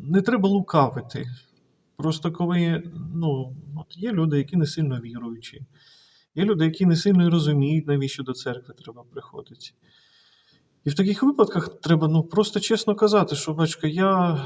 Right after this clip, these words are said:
ну, не розумію, я там не сильно віруючий". От,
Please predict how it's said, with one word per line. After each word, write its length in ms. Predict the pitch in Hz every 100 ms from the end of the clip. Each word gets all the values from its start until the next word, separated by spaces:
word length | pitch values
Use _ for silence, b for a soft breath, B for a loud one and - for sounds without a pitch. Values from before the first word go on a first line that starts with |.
| 139 151
ну, 160 | 175 175
не 140 | 180
розумію, 720 | 170 151 147 143 156 143 139
я 640 | 131 135 156 156 147 143 135 B B B B B -
там 160 | 139
не 80 | 143
сильно 340 | 143 196 165 135
віруючий". 760 | 131 160 156 147 139 139 135
От, 220 | 127 127